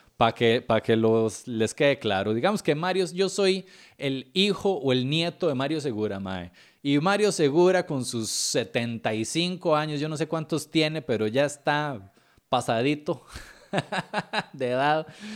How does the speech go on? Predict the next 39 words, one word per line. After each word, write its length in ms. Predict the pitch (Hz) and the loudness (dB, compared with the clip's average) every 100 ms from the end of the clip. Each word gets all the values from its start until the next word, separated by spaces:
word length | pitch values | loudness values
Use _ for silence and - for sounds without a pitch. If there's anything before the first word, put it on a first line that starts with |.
| 220 180 | -16 -4
llega 360 | 160 180 185 180 | 4 6 6 6
y 60 | |
dice, 320 | 165 170 175 208 | 6 4 6 6
"Ah, 260 | 285 254 - | 8 6 4
sí, 180 | 156 160 | 0 0
mano, 400 | 139 135 147 170 | 0 -2 0 2
es 180 | 147 143 | 0 -2
que, 420 | - 185 175 143 | 2 4 4 2
no, 160 | 127 127 | 0 0
no, 160 | 131 127 | 0 -2
no, 180 | 139 | 0
es 100 | 135 | -2
que 140 | - 131 | -2 -2
Jonathan 480 | 139 143 143 147 147 | 0 0 0 -2 -2
McDonald, 500 | 143 143 151 156 160 | 0 4 4 2 0
¿verdad? 360 | 127 117 139 | 2 4 2
Como, 420 | - 110 110 107 | 0 -6 -4 -4
como 240 | - 110 113 | -2 -2 0
es, 300 | 123 123 - - - _ | 0 -2 -12 -20 -20 _
eh, 400 | 110 101 95 92 - - | -6 -2 -2 -4 -8 -10
hijo 440 | - 135 131 156 147 | 0 2 4 4 4
de, 440 | 143 139 120 110 - - | 4 2 0 -2 -6 -4
eh, 220 | 123 120 | 0 2
los 240 | 123 120 - | 2 0 0
esclavos 640 | 117 - 151 151 151 160 | -2 0 2 4 4 2
que 120 | - | -2
trajeron 440 | 147 131 139 151 151 | -2 0 0 0 0
desde 300 | 151 143 160 | 0 2 4
África, 420 | 156 156 165 165 | 4 4 -2 2
¿verdad? 340 | 127 120 151 | 2 4 2
Él 120 | 139 139 | 2 0
es 100 | 151 | -2
superior 720 | 151 143 143 139 147 156 156 | -4 0 0 2 4 4 4
físicamente 800 | 160 147 160 156 160 160 156 165 | 0 0 -2 0 0 0 -2 2
porque 280 | 127 - | 2 2
tiene 400 | 120 143 147 156 | 0 2 2 4
ahí 280 | 147 139 160 | 2 4 2
en 180 | 156 131 | 2 4
los, 300 | 117 107 - | 4 2 -4